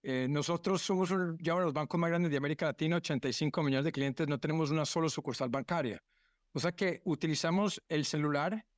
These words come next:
como la forma, el canal principal de encontrar a nuestros consumidores, servir a nuestros consumidores,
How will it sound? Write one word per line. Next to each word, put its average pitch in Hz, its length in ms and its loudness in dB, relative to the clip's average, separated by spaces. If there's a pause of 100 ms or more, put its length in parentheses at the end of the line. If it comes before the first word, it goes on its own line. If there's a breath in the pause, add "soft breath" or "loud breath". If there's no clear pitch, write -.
(840)
como 156 240 0
la 143 80 2
forma, 175 480 2
el 170 100 -2
canal 139 240 0
principal 165 800 -2 (160)
de 131 560 -2 (500)
encontrar 139 640 0
a - 20 0
nuestros 185 260 -2
consumidores, 151 760 0
servir 147 480 0
a 208 60 2
nuestros 170 280 0
consumidores, 135 840 -2